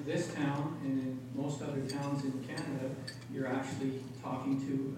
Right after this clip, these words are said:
a, a licensed salesperson on a commission selling investment products. And you don't wanna be buying investment products any more than you wanna be buying processed food. You wanna be buying real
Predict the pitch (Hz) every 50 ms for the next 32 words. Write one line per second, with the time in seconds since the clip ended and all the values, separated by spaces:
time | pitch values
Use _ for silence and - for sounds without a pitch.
0 | - - - - 135 123 123 127 127 139 139 156 180 160 156 - - 147 135 139
1 | 139 139 - - 151 143 147 - 147 147 143 139 131 139 156 156 - - 175 151
2 | 139 139 135 - 131 131 - - - - - - - - - - 139 135 139 139
3 | 135 - 139 135 - - 147 151 - - - 175 170 165 160 151 - - - -
4 | - - - - - - - - - - - - - 139 139 135 - - - 175
5 | 190 190 180 180 175 170 156 156 151 151 147 147 147 151 147 135 123 - - -
6 | - 156 151 - - - 139 139 - - 113 - 139 143 151 156 151 151 151 147
7 | 139 143 139 139 139 143 143 139 135 135 127 127 139 139 139 139 135 120 - -
8 | 151 151 151 - - - - - - - 120 - 143 - 123 - - 143 139 147
9 | 151 156 156 156 151 147 147 151 151 147 143 135 131 143 156 170 175 180 185 185
10 | 185 - -